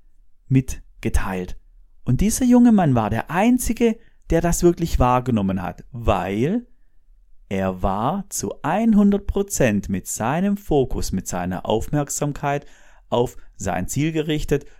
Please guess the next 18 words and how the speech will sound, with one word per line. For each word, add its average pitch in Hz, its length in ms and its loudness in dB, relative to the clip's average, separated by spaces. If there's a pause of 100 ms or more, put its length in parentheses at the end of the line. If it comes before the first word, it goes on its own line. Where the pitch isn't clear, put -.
(120)
nämlich 110 460 -2 (260)
diesen 107 320 -4
Job - 400 -6
zu - 140 -6
bekommen. 85 520 0 (120)
Er 123 160 -4
hat 185 180 -2
sich 190 260 -2 (340)
nicht 180 560 0 (340)
ablenken 123 520 -2
lassen, 95 240 -2
er 113 60 -2
hat 113 100 -8
sich - 180 -4
nicht, - 240 -4 (300)
nicht 160 260 -4
irritieren 123 680 -4
lassen. 85 400 -12